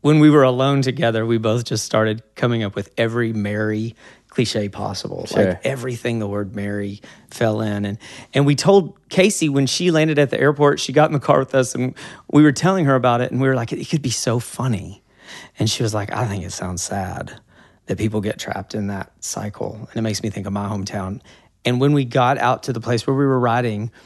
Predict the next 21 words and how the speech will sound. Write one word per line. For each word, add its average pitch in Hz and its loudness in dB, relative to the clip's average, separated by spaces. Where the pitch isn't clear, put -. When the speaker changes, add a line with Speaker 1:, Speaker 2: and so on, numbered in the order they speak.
Speaker 1:
we, - -2
you 123 0
know, 113 0
we 110 -4
kinda 123 -4
draw 110 -2
names 107 -4
to - -6
who, 104 -8
who's 117 -4
gonna 117 -2
be 101 -6
with 101 -10
who. 113 -2
And 113 0
Josh 113 -4
and 113 -4
Casey 120 -4
and 107 -2
I 107 -2
were 107 -4